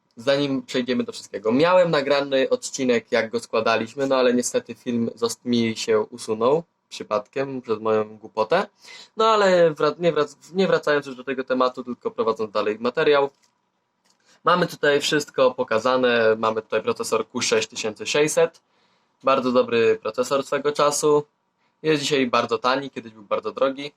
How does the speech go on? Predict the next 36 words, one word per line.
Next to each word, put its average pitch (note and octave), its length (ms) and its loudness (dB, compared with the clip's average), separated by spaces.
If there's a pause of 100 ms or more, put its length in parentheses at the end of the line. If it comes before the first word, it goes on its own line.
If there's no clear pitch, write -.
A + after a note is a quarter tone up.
(1000)
Yy, A2+ 240 2
zasilacz, C3+ 800 2 (100)
jakaś - 280 -4
pewnie B2+ 260 -2
czarna B2 340 2
lista, B2 320 -2
chociaż A2 220 -6
w - 40 -12
sumie A#2 180 -6
nie A2+ 80 -4
sprawdzałem. A#2+ 580 0 (920)
Yy, B2+ 380 4
Chiftec, - 960 0
Hift-, - 480 -8
Hiftec E3+ 800 0 (380)
czterysta A#2+ 920 2 (300)
watu-, B2+ 920 -4
wat-, A#2+ 380 -2
watów, A#2+ 460 -4
nie G2+ 120 -6
wiem A2 100 -10
jak A2 100 -14
to A2+ 100 -20
się G#2+ 120 -20
wymawia, A2 380 -2
zapomniałem, A2+ 500 -4
ktoś - 220 -18
mi G2+ 60 -20
pisał A2 220 -4
w - 20 -16
komentarzach, A2 520 -6
no G#2+ 100 -4
ale G2+ 240 -4 (560)
mniejsza G#2+ 260 -6
z - 60 -14
tym. E3+ 220 -2